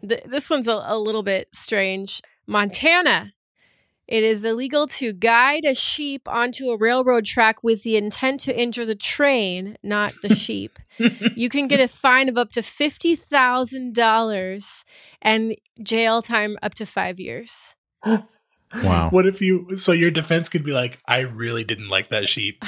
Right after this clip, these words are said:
Speaker 2: and I
Speaker 1: <laughs> I was
Speaker 2: really
Speaker 1: really
Speaker 2: wanted it
Speaker 1: trying
Speaker 2: to
Speaker 1: to harm
Speaker 2: die."
Speaker 1: the sheep, not the
Speaker 2: <laughs>
Speaker 1: train. Okay, you're fine. Go free.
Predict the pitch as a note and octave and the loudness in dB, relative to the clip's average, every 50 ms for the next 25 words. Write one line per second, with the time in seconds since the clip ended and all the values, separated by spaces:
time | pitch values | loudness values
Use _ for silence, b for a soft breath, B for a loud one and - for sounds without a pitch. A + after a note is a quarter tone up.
0 | - - - - A#2+ A2 - A3+ C4+ D4 D4+ - - E4 D#4+ F4 F4+ F#4+ - - | -12 -10 -8 -6 -4 -4 0 2 2 2 2 2 0 0 0 0 0 0 0 2
1 | - E4 E4+ E4 D#4 - D#4+ E4 D#4 - D4 - - - D#4+ D4 A#3+ - C4+ C#4+ | 2 2 2 2 2 2 2 2 2 0 0 0 0 0 0 0 0 2 2 2
2 | D4 D4 - C#4 - - D#4+ D4+ C#4+ B3+ A#3 A#3 - D#4 F4+ G4 - G4 F#4 F4 | 2 2 0 -4 -2 2 2 4 4 2 0 0 2 2 2 4 4 2 2 2
3 | E4+ E4+ E4+ - - E4 D4 C#4 C4+ B3+ B3 B3 B3+ A3+ C#4 C#4 C#4 D4 D4 C#4+ | 2 0 -2 -2 0 2 2 2 2 0 0 -4 -4 -2 0 0 0 0 -2 -4
4 | - D4 C#4 B3+ A#3+ A#3 | -4 -2 -2 -2 -2 -4